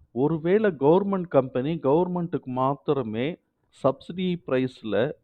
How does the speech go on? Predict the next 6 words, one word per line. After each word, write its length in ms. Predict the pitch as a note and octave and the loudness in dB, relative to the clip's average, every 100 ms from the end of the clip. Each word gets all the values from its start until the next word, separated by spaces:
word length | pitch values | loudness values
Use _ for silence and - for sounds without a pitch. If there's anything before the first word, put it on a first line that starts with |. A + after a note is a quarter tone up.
| - | -12
இவங்க 460 | A#2+ B2+ A2+ A2 D#3 | -8 -6 -6 -2 -2
சப்ளை 440 | - A#2+ C3+ C3+ C3 | 0 -4 0 0 0
பண்றாங்களா 640 | A2 G#2 G2 F2 F2+ F2+ - _ - | -6 0 0 0 0 0 -2 _ -4
அப்படிங்கிறது 580 | G2+ G2 A2+ A2+ F2 A#2+ | -4 -2 -6 -4 -2 -2
நமக்கு 400 | D3+ A#2 - A2 | -4 -6 0 0
தெரிஞ்சுக்கணும். 460 | A2+ G#2 F#2+ E2+ | 2 -6 -8 -10